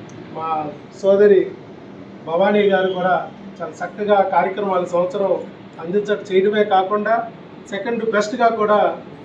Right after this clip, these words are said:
దీంట్లో మనకి రావడం అనేది మనకి గర్వకారణం. అలాగే సురేంద్ర బాబు గారు కూడా అద్భుతంగా తన సమ-, తన హయాంలో మంచి ప్రోగ్రామ్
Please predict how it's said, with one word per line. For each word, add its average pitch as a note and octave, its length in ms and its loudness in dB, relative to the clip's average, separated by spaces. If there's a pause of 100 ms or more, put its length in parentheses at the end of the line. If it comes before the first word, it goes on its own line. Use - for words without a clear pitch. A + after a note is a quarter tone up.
(140)
దీంట్లో F#3+ 340 -2
మనకి F3 280 0 (240)
రావడం F#3+ 300 0
అనేది F#3+ 300 -2
మనకి E3 380 -4
గర్వకారణం. F3 560 0 (680)
అలాగే E3 160 -6
సురేంద్ర G3+ 400 0
బాబు F#3 300 0
గారు F3+ 180 -2
కూడా F3+ 200 -2
అద్భుతంగా F#3+ 560 -4
తన - 240 -2
సమ-, E3+ 320 -6 (200)
తన E3+ 120 -8 (180)
హయాంలో F#3 540 -2 (420)
మంచి A3+ 240 -2
ప్రోగ్రామ్ G3+ 400 -4